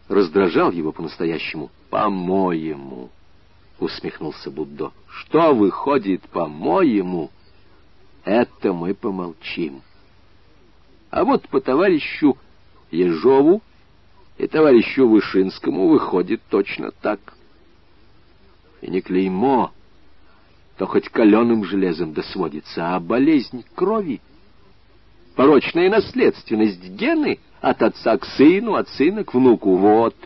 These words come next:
потому и высылают из Ленинграда не только дворян, но и дворянчиков. Это и есть классовый подход. А я этого, дурак, не понял и трепался. Почему? Да за что?» Все мне нужно было знать,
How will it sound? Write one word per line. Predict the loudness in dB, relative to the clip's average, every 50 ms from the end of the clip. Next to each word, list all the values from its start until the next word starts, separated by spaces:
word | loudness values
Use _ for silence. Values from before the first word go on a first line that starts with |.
| -10 -8
потому | -8 -8 -6 -6 -6 -4 -2 -2 -2 -2 -4 -10 -20 -20 -20 -20 -20 -20 -20 -20 _ _ _ _
и | -8 -4
высылают | -4 -4 -2 -2 0 0 2 2 2 0 0 0 -2
из | -4 -4 -2
Ленинграда | -4 -4 -4 -4 -6 -4 -2 0 0 0 0 0 -2 -2 -4
не | -6 -6
только | -4 -2 -2 -2 -2 -4
дворян, | -2 0 2 4 4 4 2 0 0
но | 2 2
и | 2
дворянчиков. | 4 4 4 6 4 4 2 0 -6 -10 -8 -6 -8 -8 -8 -6 -2
Это | -2 2 4 4
и | 4 4
есть | 4 4 2 0 -4
классовый | -4 -4 -4 -4 -6 -8 -8 -8 -6
подход. | -6 -6 -8 -8 -8 -10 -10 -10 -14 -20 _ _ _ _ _ _ _ _ _ _ _ _ _ -8
А | -2 0
я | 2 2 2 2 0
этого, | -2 -4 -4 -4 -4 -4
дурак, | -2 -2 0 0 0 0 0 -2 -4 -8 -8
не | -6 -6 -6
понял | -4 0 2 4 4 4 4 2 0 -2 -2
и | -4
трепался. | -4 -4 -4 -4 -2 -2 -4 -4 -4 -4 -6 -10 -16 -20 _ _ _
Почему? | _ -6 -6 -6 -6 -6 -4 -2 0 2 2 2 0 -2 -6 -6 -2
Да | 0 0
за | 2 2 0
что?» | 0 -2 -8 -6 _ 0 2 2 0 0 -4 -8 -18 -20 -20 -20 -20 _ _ _ _ _ _ _ _ _ _ _ _ -20
Все | -18 -16 -16 -14 -14 -14 -6 -2 -2 0 0
мне | -2 -4 -6 -6 -4 -4 -4 -4
нужно | -4 -6 -4 -4 -4 -4 -6 -8 -8 -8 -8 -6
было | -6 -6 -6 -4 -6 -8 -10
знать, | -10 -12 -14 -12 -8 -8 -8 -8 -10 -14 -20 -20 -20